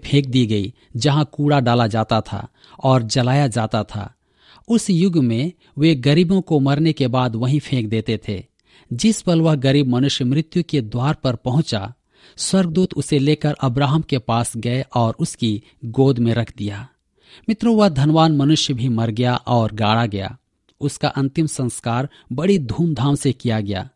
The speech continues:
परलोक में उसका मार्ग दूसरा था। लूका सोलह अध्याय के तेईस पद में हम पढ़ते हैं,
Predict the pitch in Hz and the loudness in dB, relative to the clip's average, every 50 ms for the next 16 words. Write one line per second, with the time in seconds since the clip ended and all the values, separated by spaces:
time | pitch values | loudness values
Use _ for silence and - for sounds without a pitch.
0 | _ _ _ _ - - - 156 160 165 185 190 196 190 165 175 175 170 - - | _ _ _ _ -20 -4 0 2 2 4 4 4 4 2 2 2 2 2 2 -2
1 | 147 - - 156 143 131 123 123 127 127 131 127 120 123 - _ _ _ - 104 | -6 -6 -4 -4 -2 0 0 0 0 0 0 -2 -4 -8 -12 _ _ _ -18 -12
2 | 110 120 120 127 - 170 170 147 131 - - 113 98 110 - _ _ _ _ _ | -10 -8 -10 -8 -6 -4 -4 -4 -4 -6 -10 -10 -10 -12 -16 _ _ _ _ _
3 | _ _ _ _ _ 123 131 156 175 165 - 175 165 135 - - - 135 139 147 | _ _ _ _ _ 2 2 2 2 2 2 0 0 0 -2 -2 0 2 2 2
4 | 139 135 123 127 139 139 - - 135 - _ - 151 160 170 - - - - 127 | 0 0 0 0 0 0 0 -2 -4 -6 _ 0 2 2 2 0 -2 -4 -4 -2
5 | 117 120 123 117 123 120 - 120 120 120 - 151 147 123 107 101 110 127 | -2 0 0 0 -2 -2 -4 -4 -6 -2 0 0 0 0 -2 -4 -8 -12